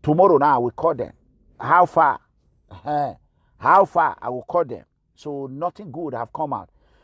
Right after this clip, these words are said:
So hence they said that, uh, A P C said that, uh, they want to destroy Edo State. They are not the only people in Edo State. There are other parties there. There's P D P there. Let's forget about Nigeria. Nigeria right now,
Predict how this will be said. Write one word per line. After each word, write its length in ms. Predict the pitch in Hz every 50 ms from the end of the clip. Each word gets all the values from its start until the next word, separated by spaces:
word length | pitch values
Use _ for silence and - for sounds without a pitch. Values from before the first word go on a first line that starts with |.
| _ _ _
So 360 | - - - 233 226 214 202 202
hence 300 | 208 214 247 254 214 170
they 120 | 175 156
said 260 | - - 208 208 180
that, 200 | 151 139 135 -
uh, 60 | 151
A 240 | 139 135 143 180 196
P 160 | - - 175
C 160 | 147 - 170 156
said 260 | 135 151 147 143 135
that, 220 | 123 113 110 -
uh, 160 | 117 113 113 113
they 120 | 113 123
want 220 | 127 143 156 156 -
to 100 | 131 113
destroy 340 | 95 110 - - 147 139
Edo 160 | 113 104 131 127
State. 240 | - - 113 110
They 80 | 117 139
are 80 | 139 151
not 160 | 170 185 160
the 80 | 135
only 180 | 127 139 147 147
people 300 | - - 131 - 131 127
in 100 | 117 110
Edo 200 | 95 98 107 117
State. 260 | - _ - 85 - _ _ _ _ _ _ _ _ _ -
There 160 | 131 139 139
are 200 | 127 135 - 170
other 200 | 170 165 175 165
parties 340 | - - 139 127 - 113 104
there. 140 | 120 113 107
There's 220 | 107 139 135 -
P 180 | _ - 185 185
D 100 | 165 160
P 160 | - 143 143
there. 200 | 117 127 120 113
Let's 200 | 127 160 170 -
forget 280 | - 113 113 135 139
about 220 | 123 104 104 104 110
Nigeria. 540 | 120 120 117 107 147 156 156 156 151 139 - _ _ _ _ _ - 120 135 -
Nigeria 540 | 151 139 127 123 113 139 170 170 170 165 156
right 220 | 151 147 143 139
now, 240 | 131 131 131 127